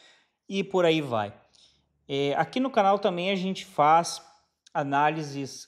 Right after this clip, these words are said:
ah, de geopolítica, política, é, economia, né, que eu sou economista, né, mas eu também estudo bastante essa questão de política e eu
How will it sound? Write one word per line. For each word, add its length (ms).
ah, 580
de 240
geopolítica, 1000
política, 1120
é, 300
economia, 1160
né, 200
que 760
eu 200
sou 500
economista, 840
né, 100
mas 160
eu 80
também 280
estudo 640
bastante 1200
essa 240
questão 400
de 120
política 840
e 80
eu 120